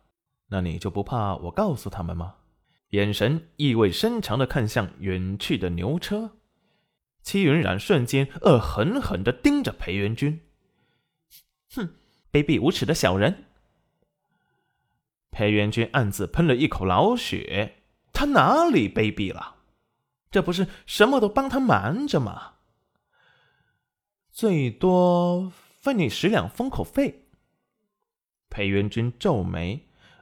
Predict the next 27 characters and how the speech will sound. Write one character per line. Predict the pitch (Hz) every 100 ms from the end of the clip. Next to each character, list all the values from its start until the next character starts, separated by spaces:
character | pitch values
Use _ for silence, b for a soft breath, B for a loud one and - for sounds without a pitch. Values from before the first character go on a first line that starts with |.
| _ -
：“嗯， | 107 107 101 - _ _ _
那 | - 170 160 151 143 - _
二 | 214
十 | -
两？” | 196 131 78 165 185 _ _ _ _ _ _ _ _ _ _
裴 | - 90
元 | 95 95
君 | 104 117
视 | 127 - 107
线 | 92 107 87 b b -
冷 | 113 175 240 196
冷 | 113
地 | 151
扫 | 151 - 110 104
过 | 117 151 110
戚 | - 240 240
云 | 175 220 185
染。 | 104 58 131 160 _ _ _ _ _ _ _ _ _ -
戚 | - 143
云 | 120 123
染 | 90
还 | 95 110
有 | 135
点 | - 90
不 | 156
习 | 110 - 95
惯 | - 196 123